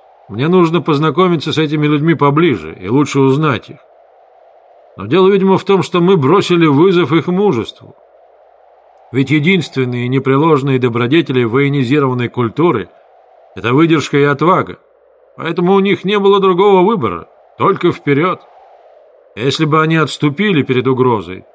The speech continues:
то просто не смогли бы жить после этого в ладу с собой». «Но монголы же не идиоты. Они никогда не идут напролом, едва завидев неприятеля,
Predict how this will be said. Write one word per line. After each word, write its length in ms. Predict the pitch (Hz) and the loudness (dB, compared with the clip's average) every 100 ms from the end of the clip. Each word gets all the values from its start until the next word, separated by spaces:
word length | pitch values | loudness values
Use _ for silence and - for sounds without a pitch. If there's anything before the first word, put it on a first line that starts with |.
| _ | _
то 80 | 95 | -10
просто 340 | 123 139 151 | -6 -6 -4
не 100 | 165 | -4
смогли 380 | 160 147 139 170 | -2 -2 0 0
бы 160 | 160 | 2
жить 320 | 147 143 214 - | 2 2 -2 -4
после 400 | 151 - 123 113 | -6 -2 -4 -4
этого 240 | 107 104 | -4 -8
в 60 | 104 | -4
ладу 340 | 120 117 180 | -4 -2 -4
с 100 | - | -2
собой». 380 | - 104 95 - _ _ _ _ _ _ _ _ _ _ _ _ | -6 -6 -8 -12 _ _ _ _ _ _ _ _ _ _ _ _
«Но 60 | 95 | -4
монголы 380 | 143 147 180 | -2 2 2
же 120 | 127 143 | 2 2
не 200 | 143 131 | 2 2
идиоты. 480 | 131 180 190 - - _ _ _ - - - - | 2 2 0 -8 -16 _ _ _ -20 -20 -18 -6
Они 160 | 131 | -2
никогда 460 | 151 147 165 143 170 | -2 0 0 0 2
не 220 | 160 156 | 2 2
идут 220 | 143 196 | 2 0
напролом, 540 | 170 160 147 156 120 95 | 0 0 2 2 0 -2
едва 300 | 110 131 127 | -2 0 0
завидев 380 | 127 139 127 151 | 0 0 0 -4
неприятеля, 640 | 135 151 139 104 90 90 | -4 0 0 -2 -10 -18